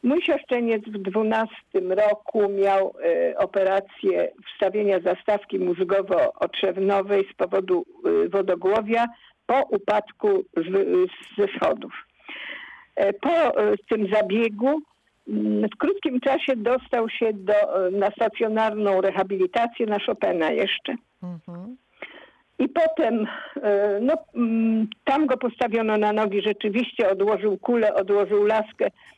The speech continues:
Speaker 1: potrafił chodzić o własnych nogach. Ale potem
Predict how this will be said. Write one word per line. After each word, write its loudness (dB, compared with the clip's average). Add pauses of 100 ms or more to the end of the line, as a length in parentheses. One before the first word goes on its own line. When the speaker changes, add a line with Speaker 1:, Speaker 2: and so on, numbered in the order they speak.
(120)
Speaker 1:
potrafił -2
chodzić 0
o 0
własnych -2
nogach. -4 (880)
Ale 2
potem 0